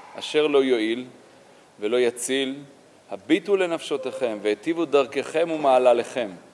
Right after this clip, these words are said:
ויעזוב כל אחד מכם דרכו הרע ומחשבתו, מחשבתו אשר לא טובה."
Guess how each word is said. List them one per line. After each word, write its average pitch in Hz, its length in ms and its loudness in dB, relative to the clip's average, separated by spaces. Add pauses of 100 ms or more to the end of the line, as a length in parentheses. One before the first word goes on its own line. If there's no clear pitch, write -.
(480)
ויעזוב 120 340 4
כל 175 200 6
אחד 165 260 2
מכם 160 280 -2
דרכו 127 340 4
הרע 156 320 10
ומחשבתו, 139 800 0
מחשבתו 127 500 -2
אשר 127 220 -2
לא 110 160 0
טובה." 90 220 -8